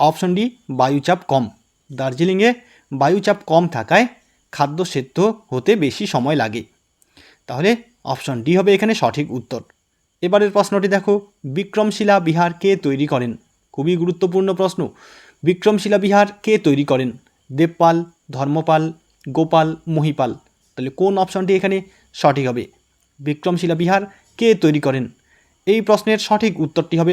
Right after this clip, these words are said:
অপশন বি, ধর্মপাল। বিক্রমশিলা বিহার বা বিক্রমশিলা মহাবিহার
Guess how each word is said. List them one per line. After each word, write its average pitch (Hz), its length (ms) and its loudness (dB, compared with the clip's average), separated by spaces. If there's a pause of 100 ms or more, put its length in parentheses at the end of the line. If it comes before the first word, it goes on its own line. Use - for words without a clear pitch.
অপশন 156 340 0
বি, 170 120 2
ধর্মপাল। 131 460 -2 (240)
বিক্রমশিলা 170 600 0 (180)
বিহার 175 320 2
বা 135 120 0
বিক্রমশিলা 170 540 -2
মহাবিহার 139 460 2